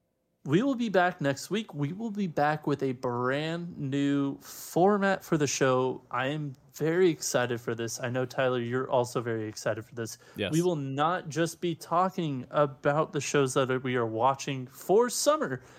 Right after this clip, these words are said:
Speaker 1: We are also gonna be talking about the news that is coming out week in, week out. So anything from announcements to new dates to,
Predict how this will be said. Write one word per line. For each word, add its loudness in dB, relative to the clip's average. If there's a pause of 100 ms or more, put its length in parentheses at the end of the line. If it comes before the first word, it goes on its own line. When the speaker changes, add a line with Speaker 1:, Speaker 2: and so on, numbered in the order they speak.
(120)
Speaker 1:
We 2
are 0
also 2
gonna -4
be -6
talking -2
about 0
the -2
news -2
that 0
is -6
coming -6
out -2
week -6
in, -4
week -4
out. 0 (460)
So 6 (640)
anything 2
from 0 (460)
announcements 0
to -2
new -8 (140)
dates 0 (180)
to, -2